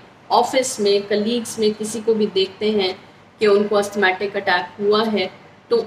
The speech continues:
उनको इमीडिएटली मेडिकल ट्रीटमेंट प्रोवाइड करने के लिए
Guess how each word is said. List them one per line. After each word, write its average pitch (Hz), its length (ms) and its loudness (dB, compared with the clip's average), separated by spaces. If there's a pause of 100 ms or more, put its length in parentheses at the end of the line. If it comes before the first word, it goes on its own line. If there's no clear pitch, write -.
(100)
उनको 254 340 0 (140)
इमीडिएटली 269 840 4
मेडिकल 214 420 2
ट्रीटमेंट 214 520 -2
प्रोवाइड 202 460 0
करने 185 320 0
के 190 200 -2
लिए 185 360 0